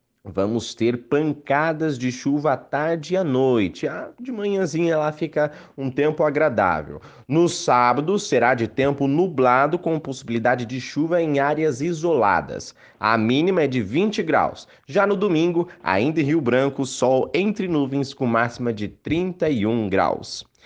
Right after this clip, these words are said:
E agora, partindo para o Nordeste brasileiro, lá em Salvador, deve ser de sol e aumento de nuvens pela manhã.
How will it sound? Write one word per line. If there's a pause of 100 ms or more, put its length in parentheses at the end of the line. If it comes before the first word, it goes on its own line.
(160)
E
agora, (180)
partindo
para
o
Nordeste
brasileiro, (160)
lá
em
Salvador, (220)
deve
ser
de
sol
e
aumento
de
nuvens
pela
manhã.